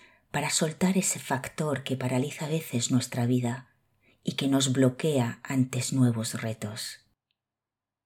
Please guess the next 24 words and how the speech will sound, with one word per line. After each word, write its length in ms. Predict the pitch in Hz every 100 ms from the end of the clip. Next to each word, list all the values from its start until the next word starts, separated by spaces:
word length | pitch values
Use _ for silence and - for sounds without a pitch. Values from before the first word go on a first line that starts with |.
| _ _ _ -
Sobre 300 | - 143 127
el 140 | 120 120
ego, 360 | 139 117 120 - _ _ -
el 180 | 151 127
orgullo 640 | 120 123 156 131 120 120 _ _ _ _ -
y 140 | -
la 120 | 123
vanidad 560 | 120 123 180 180 117 - - _ _ _ _ _ -
nos 200 | 139 135
lo 140 | 131
comunican 880 | 131 127 143 139 120 113 120 127 - _ -
las 240 | 120 110
rodillas 800 | 110 107 202 - - - - _ _ _ _ _ _ _ -
y 120 | 135
nos 240 | 135 131
ponen 340 | - 165 190 196
en 140 | 180
alerta 640 | 151 143 151 - 120 127 - _ _
para 160 | 139 131
invitarnos 1000 | 127 123 117 131 139 151 170 180 - - _ _
a 180 | - 127
ser 480 | 123 - 104 113 - _ -
más 320 | 127 117 -
humildes. 720 | 127 123 87 - - - -